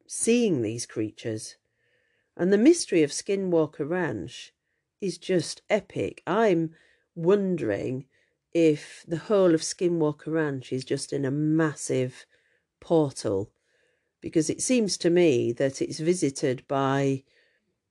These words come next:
Bigfoot, aliens, ghosts, um, you name it. I think it comes to Skinwalker Ranch. Dire wolves, these enormous wolves that are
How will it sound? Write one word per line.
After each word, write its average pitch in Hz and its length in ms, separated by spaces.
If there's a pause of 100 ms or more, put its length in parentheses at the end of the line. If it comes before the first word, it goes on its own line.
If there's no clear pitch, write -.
(300)
Bigfoot, 165 1040 (300)
aliens, 160 1080 (480)
ghosts, - 960 (600)
um, 143 760 (760)
you 208 240
name 190 360
it. 143 180
I 156 140
think 175 260
it - 140
comes 175 240
to 151 80
Skinwalker 143 760
Ranch. 147 540
Dire 175 420
wolves, 165 560
these 156 200
enormous 175 760
wolves 156 640 (640)
that - 260
are 151 300